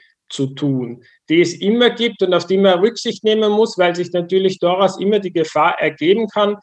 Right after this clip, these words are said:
dass sich die auch in einer gewissen Form zementieren oder, wie ich es vorher gesagt habe, institutionalisieren, entweder explizit oder implizit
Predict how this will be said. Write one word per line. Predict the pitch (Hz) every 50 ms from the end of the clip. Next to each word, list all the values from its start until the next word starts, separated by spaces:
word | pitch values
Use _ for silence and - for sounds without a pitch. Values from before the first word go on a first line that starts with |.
| _ _ _ _ _ _ _ _ _ _
dass | - 160 151 143 -
sich | 165 165 - - - -
die | 170 180 196 190 - -
auch | - 160 165 170 175 180 175 - - - - -
in | - 156 156
einer | 151 156 156
gewissen | 156 156 151 151 156 147
Form | - 156 147 147 147
zementieren | - - 151 147 147 143 139 139 - 175 180 202 220 214 202
oder, | 180 151 147
wie | 147 143
ich | 143 139
es | -
vorher | - 156 160 170 175
gesagt | 170 170 165 156 156 -
habe, | 147 135 139 -
institutionalisieren, | - 190 202 - - - 190 180 - 196 190 190 - - 185 185 180 175 175 175 170 170 175 185 190 190 175 -
entweder | 143 139 139 143 131 127 131 -
explizit | 170 170 - - _ 180 180 180 - 185 175 - 156
oder | 143 139 -
implizit | - 175 202 196 196 196 190 190 - 190 185 185